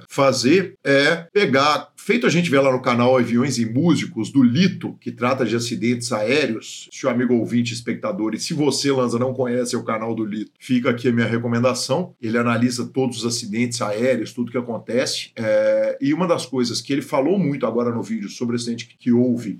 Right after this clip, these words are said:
a gente tá gravando dia cinco de janeiro de dois mil e vinte e quatro, e dia primeiro ou dia dois teve um acidente aéreo no Japão, e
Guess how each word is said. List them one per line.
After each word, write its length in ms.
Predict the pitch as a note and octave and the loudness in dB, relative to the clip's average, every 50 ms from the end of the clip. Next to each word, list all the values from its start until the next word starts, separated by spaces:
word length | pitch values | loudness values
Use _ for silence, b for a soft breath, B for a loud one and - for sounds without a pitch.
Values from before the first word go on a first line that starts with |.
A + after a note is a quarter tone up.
| - _ | -14 _
a 60 | - | -8
gente 200 | A2+ A2+ G2+ - | -6 -4 -4 -2
tá 80 | - B2 | -2 0
gravando 400 | A2+ A#2 A2+ G#2 G#2+ A#2+ A#2 A2 | 0 0 0 0 0 0 0 2
dia 120 | A2 A2 | 0 0
cinco 320 | G#2 - - B2+ B2 A#2+ | 0 0 -2 -2 -2 -2
de 60 | A#2 A2+ | 0 0
janeiro 260 | A#2 G#2+ A2 A2+ A2+ | 0 2 2 0 -2
de 60 | - | -2
dois 160 | A#2+ A2+ G#2 F#2 | -2 -2 0 2
mil 120 | A#2 A#2 | 0 0
e 40 | A2+ | 2
vinte 160 | A#2 A#2+ A#2+ | 0 -2 -2
e 100 | - - | -4 -2
quatro, 480 | - B2 C#3 C3+ - - - - - - | 0 2 2 2 0 -4 -10 -16 -16 -14
e 80 | - G2+ | -12 -6
dia 120 | G2 A#2 B2+ | -4 -2 -2
primeiro 380 | B2+ C3 B2 A2+ B2+ C#3+ C3+ | -2 0 0 2 2 2 2
ou 60 | B2+ A#2 | 2 2
dia 160 | G2+ A#2 G#2+ | 2 0 0
dois 240 | G2+ A2 A#2 A#2 A#2 | 0 0 -2 -2 -4
teve 160 | A#2+ G2+ A2 | -4 -6 -6
um 20 | |
acidente 320 | G#2+ - - A2 G2 - A2 | -6 -8 -8 -10 -6 -2 0
aéreo 300 | G#2 G#2+ G#2+ G2+ G#2 G#2+ | 0 0 0 -2 -4 -8
no 80 | G#2 | -6
Japão, 500 | G2 A2 A#2 A2 - - B2 C3 F3+ - - _ | -4 -2 -4 -2 -2 -4 -4 -4 -6 -8 -12 _
e 680 | - G#2 G#2 G#2 G#2 G2+ G2 G2+ G2+ G2+ G2 G2 G2+ | -6 -4 -4 -2 0 0 0 0 0 -2 -4 -6 -8